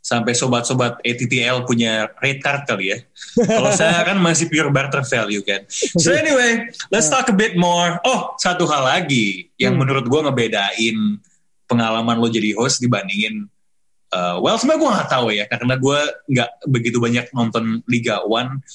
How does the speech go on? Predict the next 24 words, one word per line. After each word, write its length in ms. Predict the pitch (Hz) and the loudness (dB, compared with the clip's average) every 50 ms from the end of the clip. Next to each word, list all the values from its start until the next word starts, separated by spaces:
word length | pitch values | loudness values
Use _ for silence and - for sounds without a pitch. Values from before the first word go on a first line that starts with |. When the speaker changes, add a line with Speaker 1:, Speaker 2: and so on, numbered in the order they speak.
| - - - | -20 -10 -4
Speaker 1:
eh, 160 | 127 123 120 | -2 -2 -2
Liga 480 | 123 120 - - 120 110 107 92 90 | -2 -4 -2 -2 -2 0 0 0 -2
One 240 | 87 90 95 95 95 | 0 0 -2 -2 0
lagi, 240 | 95 95 101 101 107 | -2 -2 0 0 0
Liga 240 | 117 123 127 139 - | 0 0 2 2 2
Satu, 400 | - 240 - - 240 - 147 - | 2 2 2 2 2 2 2 0
Speaker 2:
<laughs> 480 | - - 233 233 - - 240 185 - | 0 0 -2 -2 0 -2 -4 -2 0
Speaker 1:
especially 640 | 170 170 - 330 - 185 165 165 - - 165 156 185 | 0 0 0 0 0 0 0 2 2 0 2 2 2
di 160 | 190 156 151 | 2 0 0
platform 320 | 131 143 135 131 135 135 135 | 0 0 -2 0 0 0 0
streaming 480 | 131 - 151 151 160 160 165 156 123 | 2 0 0 0 2 2 0 0 0
ya. 160 | 113 107 - - | -2 -2 0 -2
Tapi 320 | 127 127 156 214 - 160 156 160 - - - | -2 0 0 -2 -2 -2 -6 -8 -8 -14 -12
Speaker 2:
Hmm. 220 | - 156 151 165 160 | -6 -4 -2 0 2
Speaker 1:
yang 160 | 160 208 262 | 2 2 2
sering 300 | 277 277 311 311 320 320 | 2 0 0 0 2 2
dibahas 480 | 330 320 320 311 285 320 294 - - 233 | 2 4 2 2 2 2 2 2 0 0
nih, 240 | 180 151 170 202 196 | 0 0 0 -2 -4
eh, 760 | - _ - 156 151 147 147 143 143 143 139 139 135 135 139 135 135 139 - _ - | -6 _ -2 0 2 4 4 4 4 4 4 2 2 0 0 -2 -4 -8 -14 _ -2
di 220 | 123 127 135 135 131 131 131 135 135 | 0 2 2 4 2 2 2 0 0
grup 240 | - - 131 131 - | 0 -2 -2 0 0
Box 240 | 139 139 139 - - | -2 0 0 -2 -2
Out 240 | 196 202 190 - | -2 -4 -2 -2
adalah, 400 | 151 143 143 147 160 185 202 202 | -2 0 2 2 2 0 0 -2